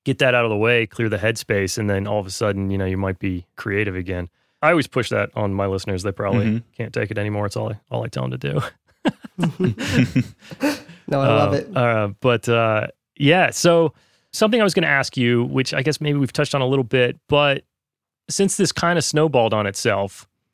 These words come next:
Speaker 1: and you were kinda creating the brand and the identity as you went, did you have to sit down and, like, think about, like, what the core value in the, in the Sonic template of the company was?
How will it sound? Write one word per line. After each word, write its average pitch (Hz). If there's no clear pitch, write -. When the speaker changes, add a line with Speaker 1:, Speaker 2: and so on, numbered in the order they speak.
Speaker 1:
and 127
you 131
were 131
kinda 131
creating 131
the 110
brand 120
and 113
the 110
identity 107
as 117
you 113
went, 120
did 131
you 131
have 147
to 147
sit -
down 127
and, 117
like, 110
think 131
about, 120
like, 117
what 120
the 110
core 117
value 113
in 110
the, 104
in 110
the 104
Sonic 107
template 117
of 104
the 127
company 113
was? 117